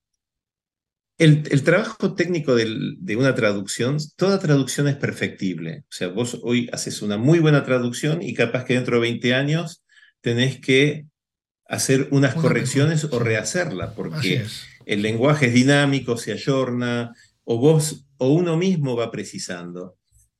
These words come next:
Speaker 1: Hay traductores, no es lo mismo un traductor que tiene un interés profundo por las enseñanzas a alguien que simplemente va a traducir técnicamente algo. Eso es, o sea, un traductor puede ser muy bueno,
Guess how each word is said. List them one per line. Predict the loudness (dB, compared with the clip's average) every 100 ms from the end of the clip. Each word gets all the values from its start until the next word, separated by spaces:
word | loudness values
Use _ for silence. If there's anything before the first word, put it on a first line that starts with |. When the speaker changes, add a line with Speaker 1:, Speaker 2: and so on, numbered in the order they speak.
| _
Speaker 1:
Hay | -2 -2 -2 -8 _ _ -4
traductores, | -2 -2 -4 -2 0 0 -4 -8 -2
no | 0
es | 2
lo |
mismo | 2 0 0
un |
traductor | -2 -2 -4 -2 -2 -2 -8 _ _ _ _
que | -4 -2 -2 -8 _ _ _ _ _ _ _ _ _
tiene | 4 8 8
un | 6
interés | 4 2 0
profundo | -2 -6 -2 0 0 0
por | -2
las | -2 -2
enseñanzas | -4 -2 0 2 0 -2 -6 -6
a | -2 2 2
alguien | 0 -2 -2
que | -4 -8
simplemente | -6 -8 -6 -4 -2 -2 -4 -4
va | -2 -2
a |
traducir | -2 -4 -4 -6 -8 -6
técnicamente | -6 -6 -6 -4 -4 -4 -4 -6
algo. | -6 -10 -12 -14 _ _ _ _ _ _ _ _ _ _ _
Eso | -2 0 0 -2 -2
es, | -2 -2 -4 -6
o | -4
sea, | -4 0
un | 2 4
traductor | 4 4 2 0 2
puede | -2
ser | 0 -2
muy | 0 0 0
bueno, | 0 0 -2 -4 -8